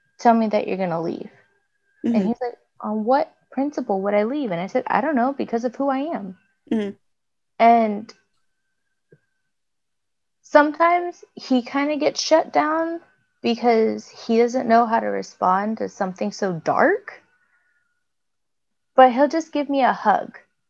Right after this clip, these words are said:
Speaker 1: because he doesn't want me to think that way. And that shows me that I need to get those voices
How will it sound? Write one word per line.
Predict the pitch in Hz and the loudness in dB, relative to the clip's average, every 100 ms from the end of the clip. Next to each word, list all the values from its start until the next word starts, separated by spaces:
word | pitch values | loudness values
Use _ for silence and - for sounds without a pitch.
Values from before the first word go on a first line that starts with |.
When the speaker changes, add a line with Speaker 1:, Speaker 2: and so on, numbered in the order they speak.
| _ - | _ -6
Speaker 1:
because | 208 247 240 | -2 -2 0
he | 247 | 0
doesn't | 240 247 269 | 0 -2 -2
want | 240 - | -4 -4
me | 220 | -4
to | 202 185 | -4 -6
think | - 220 202 | -4 -4 0
that | - - | -2 -2
way. | 127 - 214 _ _ _ _ _ _ _ _ | -6 -6 -10 _ _ _ _ _ _ _ _
And | 262 294 262 254 - _ _ _ _ _ | 0 2 0 -8 -18 _ _ _ _ _
that | 208 196 277 320 - | -2 6 6 4 0
shows | 294 285 240 | -2 0 0
me | 233 240 269 311 320 _ _ _ _ _ _ _ _ _ - | -2 -2 -2 -6 -12 _ _ _ _ _ _ _ _ _ 6
that | 233 | 8
I | 226 | 6
need | 220 220 | 0 -2
to | 226 | -2
get | 214 208 | -2 -2
those | 196 185 | -4 -4
voices | - 175 - 185 - | -2 -4 -6 -16 -18